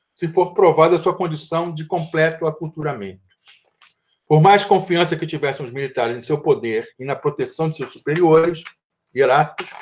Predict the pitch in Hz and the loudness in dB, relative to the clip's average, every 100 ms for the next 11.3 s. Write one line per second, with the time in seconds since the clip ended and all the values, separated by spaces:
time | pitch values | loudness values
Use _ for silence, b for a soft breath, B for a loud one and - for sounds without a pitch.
0 | B B B B - 202 202 196 165 156 | B B B B 2 4 6 4 0 0
1 | - 185 170 175 170 165 151 151 147 131 | 2 2 0 -4 2 2 4 0 -4 -8
2 | 117 107 147 160 151 151 190 214 202 - | -6 0 2 2 0 2 2 2 0 -6
3 | 165 - 143 113 135 143 156 160 - _ | -8 -8 -12 -14 -10 -4 -4 -4 -12 _
4 | _ _ _ _ _ _ _ _ _ _ | _ _ _ _ _ _ _ _ _ _
5 | - 143 143 131 139 135 147 156 107 95 | -6 -2 0 2 0 0 0 2 0 -2
6 | 92 _ _ _ _ _ _ _ _ - | -8 _ _ _ _ _ _ _ _ -8
7 | 139 - 151 196 196 160 156 147 156 143 | -8 -6 0 6 6 6 2 0 0 2
8 | 151 127 143 139 131 120 - - 123 - | 2 4 2 2 -2 -8 -8 -8 -6 -4
9 | 165 160 151 156 165 160 160 175 170 170 | -4 -6 -4 -2 -2 -6 -8 -8 -8 -6
10 | 180 160 131 110 104 120 131 147 160 127 | -6 -6 -8 -10 -10 -8 -6 -4 -4 -6
11 | 101 92 95 | -12 -14 -18